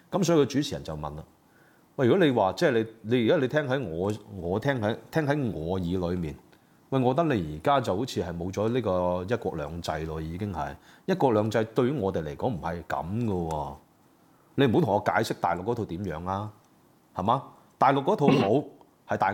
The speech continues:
外宣講嘅。但係如果你係高度自治、一國兩制治下嘅香港，就唔輪到你去同佢 defend 大陸嗰套幾文明。去到如果連你，要，要去，要你去 defend 大陸嗰套嘢幾文明嘅話呢，就即係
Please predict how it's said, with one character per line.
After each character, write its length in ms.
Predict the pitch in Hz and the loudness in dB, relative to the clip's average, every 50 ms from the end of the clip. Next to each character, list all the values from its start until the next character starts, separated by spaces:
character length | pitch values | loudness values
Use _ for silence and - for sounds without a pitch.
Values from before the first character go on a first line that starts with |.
| 104 98 | 0 -2
外 80 | 98 101 | -4 -4
宣 220 | - 143 139 131 107 | -2 -2 -2 -2 -4
講 260 | - 78 85 98 95 | -6 -6 -6 -6 -6
嘅。 100 | 92 78 73 - - - _ _ _ _ _ _ - | -8 -8 -10 -12 -20 -20 _ _ _ _ _ _ 2
但 160 | - 160 151 | 4 4 6
係 40 | 127 | 6
如 60 | 127 | 4
果 80 | 226 262 | 4 4
你 60 | 208 | 4
係 120 | 156 139 127 | 4 2 2
高 280 | - 233 226 233 220 | 2 2 2 2 2
度 200 | 180 143 117 117 | 2 2 2 0
自 260 | 104 - 113 110 110 | -2 -2 -2 0 0
治、 200 | 101 - - 107 | -2 -4 -4 -4
一 80 | 104 101 202 190 - - | -2 0 0 0 0 0
國 140 | - 127 120 - | -2 -2 -2 -2
兩 260 | 107 107 104 113 120 110 | -2 -2 -2 -2 -2 0
制 140 | 131 117 | 0 0
治 200 | 110 - - 123 | 0 0 -2 0
下 220 | 110 101 101 98 110 | 0 2 2 2 2
嘅 40 | 120 127 117 | 2 0 0
香 300 | - 165 160 165 151 131 | 0 0 2 2 0 -4
港， 260 | 104 - 76 85 101 - - - - - - - - - _ - | -4 -6 -6 -8 -8 -10 -16 -20 -20 -20 -20 -20 -20 -20 _ -2
就 100 | - 165 - | 2 2 2
唔 140 | - 107 104 | 2 0 0
輪 200 | 107 101 110 123 | 0 0 2 2
到 360 | 156 165 160 143 131 120 101 | 4 4 6 6 6 4 4
你 60 | 117 139 139 | 4 4 4
去 100 | 147 135 | 4 2
同 120 | 110 98 | 0 0
佢 80 | 107 147 | -2 -2
defend 460 | - 120 110 113 113 165 160 160 139 | 0 0 0 0 2 2 0 0 0
大 180 | - - 98 104 | -2 0 2 2
陸 80 | 107 | 2
嗰 100 | 98 160 - | 0 -2 -2
套 100 | 139 117 | -2 -2
幾 160 | - 95 127 | -2 -2 -2
文 140 | 139 - 73 73 80 78 | -2 -4 -6 -6 -12 -14
明。 80 | 76 73 76 - _ _ _ _ _ _ _ _ _ _ _ _ _ - | -14 -14 -16 -20 _ _ _ _ _ _ _ _ _ _ _ _ _ 0
去 140 | - 190 202 | 4 4 6
到 80 | 214 208 | 6 4
如 140 | 165 117 113 | 4 4 4
果 80 | 196 254 | 2 4
連 420 | 226 143 107 95 90 92 95 98 | 2 2 0 -2 -4 -6 -6 -4
你， 40 | 101 101 101 - - 123 127 143 165 - | -2 -2 -2 -4 -6 -6 -2 -2 0 2
要， 120 | 160 180 175 | 2 2 4
要 120 | 151 160 165 | 4 4 2
去， 80 | 170 - 147 | 0 0 0
要 140 | 175 175 175 | 2 2 4
你 220 | 165 139 110 98 123 147 | 4 4 4 6 6 6
去 60 | 165 135 147 147 147 - 113 113 117 | 6 6 4 0 0 0 0 0 2
defend 260 | - 180 180 165 143 | 2 0 0 0 0
大 140 | 135 110 107 | 0 0 0
陸 80 | 113 | 0
嗰 80 | 143 165 | -2 -2
套 100 | - 120 | -2 -2
嘢 160 | 113 107 104 | -2 -2 -2
幾 160 | - 90 113 | -4 -4 -4
文 120 | 131 82 73 73 78 | -4 -4 -4 -6 -10
明 260 | 76 - - 73 95 98 | -14 -16 -14 -10 -10 -8
嘅 40 | 90 | -6
話 180 | 80 73 85 101 | -4 -4 -2 -2
呢， 140 | 104 113 - - _ - - - - - - - _ _ _ - | -4 -4 -6 -12 _ -20 -20 -20 -20 -20 -20 -20 _ _ _ 0
就 120 | - 117 | 0 2
即 100 | 117 202 | 4 6
係 140 | 180 127 | 4 4